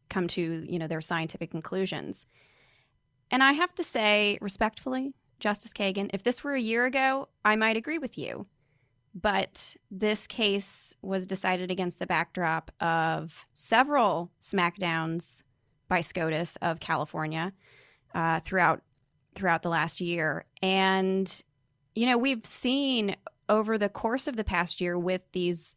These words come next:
religious exercise cases during covid coming up to the Supreme Court, it seems like the tide is turning,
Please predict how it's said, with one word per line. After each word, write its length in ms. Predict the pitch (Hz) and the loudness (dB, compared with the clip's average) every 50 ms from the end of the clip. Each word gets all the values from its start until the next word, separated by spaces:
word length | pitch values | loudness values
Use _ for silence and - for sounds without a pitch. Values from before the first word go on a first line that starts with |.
| _ _ _ _ _ _ - | _ _ _ _ _ _ 0
religious 320 | 202 208 214 190 196 - | 2 2 2 2 4 2
exercise 580 | 208 202 - - 202 - 196 190 185 180 185 - | 2 2 2 -2 -2 0 2 4 4 4 2 -2
cases 440 | - - 185 180 - - 175 175 | -2 -2 -2 -2 -2 -4 -6 -4
during 220 | - 175 170 170 175 | -4 -4 -2 -2 -2
covid 320 | - - 185 170 165 165 | -2 -2 0 0 -2 -4
coming 260 | - - 180 185 185 | -4 -4 -2 0 0
up 120 | 240 277 - | 0 -2 -2
to 100 | - 196 | -4 -4
the 80 | 180 | -4
Supreme 400 | 175 - 170 - - 170 - 170 | -4 -4 -6 -6 -8 -8 -8 -8
Court, 400 | 160 - 175 160 156 165 165 - - _ _ _ _ _ _ _ _ _ _ _ _ _ _ _ _ _ _ _ | -8 -6 -4 -2 0 0 -2 -4 -6 _ _ _ _ _ _ _ _ _ _ _ _ _ _ _ _ _ _ _
it 100 | 220 - | -8 -2
seems 160 | - 277 285 285 | 2 2 4 4
like 140 | 294 277 | 4 4
the 80 | 302 285 | 2 0
tide 280 | - - 233 233 240 226 | 2 4 4 4 4 4
is 140 | 214 208 | 0 -2
turning, 580 | - - 220 208 208 190 170 123 104 - 175 - | -4 -2 0 2 2 2 0 -2 -4 -6 -8 -10